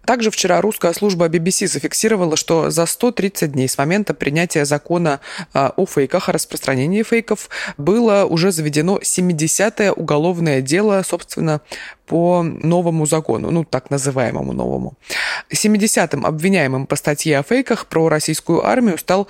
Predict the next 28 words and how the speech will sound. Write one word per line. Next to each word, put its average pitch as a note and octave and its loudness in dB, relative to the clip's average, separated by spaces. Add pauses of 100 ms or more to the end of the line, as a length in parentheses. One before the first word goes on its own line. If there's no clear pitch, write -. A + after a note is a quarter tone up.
(200)
общественный D3 -2
активист E3 -2
и F#3+ 2
автор E3 0
документального D3 0
кино E3+ 0
из D3 -2
Петербурга F3+ 0
Всеволод E3 0
Королёв, D#3+ 0 (200)
сообщает E3+ 0
проект D#3 -2
"Сетевые D3+ -2
свободы". - -2 (480)
Как - 0
отмечают E3+ 0
авторы D#3 -2
проекта, G#3+ 0
всего F3 0
в - -4
Петербурге F3 -2
расследуется D3+ 0
восемь D3 0
уголовных A3 2
дел G#3+ 0
о F3+ 2
военных F#3 2
фейках, F#3 0